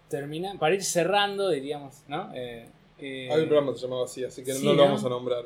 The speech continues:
Speaker 2: Igual un
Speaker 1: Uy,
Speaker 2: saludo
Speaker 1: ¿de
Speaker 2: para el
Speaker 1: quién
Speaker 2: negro
Speaker 1: era?
Speaker 2: Alme-, el negro Almeida.
Speaker 1: El negro Almeida. Mirá, el otro día estuve hablando con él.
Speaker 2: Mm.
Speaker 1: Em,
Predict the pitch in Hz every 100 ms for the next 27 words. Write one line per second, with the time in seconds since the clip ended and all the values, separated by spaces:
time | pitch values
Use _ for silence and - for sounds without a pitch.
0 | 139 147 143 170 170 143 135 - - 208
1 | 135 135 135 139 143 139 139 131 127 131
2 | 147 170 175 170 156 151 147 139 123 113
3 | 113 113 110 - _ _ _ _ _ _
4 | 127 131 131 123 120 135 143 123 131 120
5 | 120 117 110 110 110 110 107 _ _ -
6 | 135 - _ _ _ _ _ 165 170 165
7 | 160 160 156 156 151 147 139